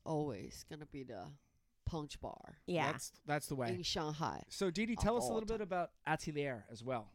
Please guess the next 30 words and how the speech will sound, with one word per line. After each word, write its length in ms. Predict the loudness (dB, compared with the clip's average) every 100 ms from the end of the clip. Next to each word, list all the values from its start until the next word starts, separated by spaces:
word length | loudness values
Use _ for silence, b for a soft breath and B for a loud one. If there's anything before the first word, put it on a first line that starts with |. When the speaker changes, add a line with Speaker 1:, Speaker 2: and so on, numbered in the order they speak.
| -2
Speaker 3:
Atelier 340 | 0 6 6
is 80 | 6
Speaker 1:
Atelier? 140 | 4
Speaker 3:
like 80 | 2
a 20 |
high 200 | 6 4
volume 680 | 6 6 6 6 4 0 -2 -6 4
Japanese 420 | 6 6 6 6
Speaker 1:
Yeah. 300 | 6 4 2
Speaker 3:
whiskey 240 | -2 -4
cocktail 360 | 0 0 0 -2
lounge 260 | 0 -2 -6 -20 _ -10
Speaker 1:
Not 80 | 2 4
Speaker 3:
by 100 | 6
Speaker 1:
Japanese, 480 | 4 2 2 -2 -4 -4
uh, 120 | 0
Speaker 3:
Chinese 180 | 2 8
Speaker 1:
we 80 | 8
are, 120 | 8
Speaker 3:
owned. 320 | 4 2 4
Speaker 1:
we 180 | 6 6
are 80 | 6
talking 440 | 2 2 2 0
about 300 | 4 4 2
Atelier, 720 | 0 0 0 0 2 2 0 -2
right? 180 | 0 0
Speaker 3:
Yeah, 180 | 0
talk 200 | 0 -2
about 160 | 0
it. 60 | -2